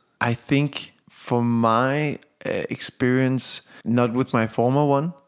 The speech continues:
um, but in some cases where I've had, like, a mentor-ish,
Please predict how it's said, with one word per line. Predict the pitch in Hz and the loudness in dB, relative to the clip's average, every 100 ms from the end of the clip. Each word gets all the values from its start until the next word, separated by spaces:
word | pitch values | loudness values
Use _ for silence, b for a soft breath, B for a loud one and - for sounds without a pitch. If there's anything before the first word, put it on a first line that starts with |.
| - | -6
um, | 117 117 117 113 110 104 98 - B B _ | -2 0 0 0 -2 -4 -8 -10 B B _
but | - 117 - - _ - | -2 -2 -4 -20 _ -4
in | 120 | -2
some | - 120 120 117 - - | 0 2 2 -2 -6 -4
cases | 135 127 147 135 | 0 0 0 -2
where | 110 110 | 2 2
I've | 104 | 2
had, | 110 101 | 0 0
like, | 98 98 | 0 0
a | 95 104 B B B B - | -2 -4 B B B B -2
mentor-ish, | 107 113 110 123 - 120 107 - - - - | 2 2 2 0 0 -2 -2 -4 -2 -2 -2